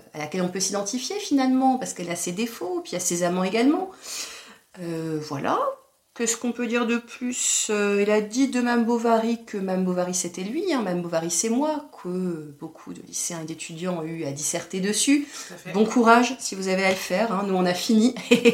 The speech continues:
Speaker 1: <laughs> c'est dommage pour vous, voilà. Euh, Madame Bovary c'est moi, il a également dit « Ma pauvre Bovary souffre et pleure dans vingt villages de France ». Globalement, c'était pas écrire un fait divers qu'il voulait, c'était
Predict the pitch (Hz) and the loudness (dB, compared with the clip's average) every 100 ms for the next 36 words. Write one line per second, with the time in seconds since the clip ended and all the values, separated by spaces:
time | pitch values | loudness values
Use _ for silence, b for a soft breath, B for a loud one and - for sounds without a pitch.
0 | 226 220 - - - - 185 180 180 147 | 6 4 -4 -20 -14 -6 -2 -2 -2 -4
1 | 156 262 - - 160 - - B B B | -4 -4 -6 -4 -2 -2 -6 B B B
2 | B 285 - 185 175 185 175 175 185 - | B -14 -2 2 4 4 4 4 2 2
3 | 233 254 277 202 190 190 202 202 202 233 | 4 6 8 6 2 2 4 2 2 2
4 | 220 180 180 - 226 214 208 202 208 202 | 4 2 -2 -2 0 2 2 4 4 2
5 | 208 - - 254 - 240 - 233 233 220 | 2 2 0 -2 -2 -4 -2 2 4 4
6 | 202 190 175 226 226 214 214 196 226 - | 0 -2 4 6 6 6 4 2 0 0
7 | 294 302 277 - 160 B B B - 175 | -2 0 0 0 -4 B B B -14 -4
8 | 190 190 190 214 202 175 175 196 196 185 | 0 4 6 6 4 -2 -4 0 0 0
9 | - 196 180 175 165 170 180 180 165 151 | -6 -2 -2 -2 -4 -2 -2 -4 -10 -6
10 | 156 185 196 - 151 - 185 202 | -2 0 0 -2 -2 -2 -4 -4